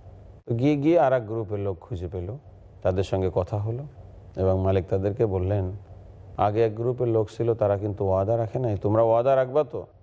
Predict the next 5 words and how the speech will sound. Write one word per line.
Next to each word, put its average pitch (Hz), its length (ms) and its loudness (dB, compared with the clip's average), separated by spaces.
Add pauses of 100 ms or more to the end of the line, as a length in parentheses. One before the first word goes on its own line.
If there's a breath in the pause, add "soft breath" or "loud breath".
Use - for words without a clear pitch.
(360)
আমার 113 340 0
জোহরের 131 500 0
টাইম 117 280 2
থেকে 104 240 -6
এখন 95 500 -4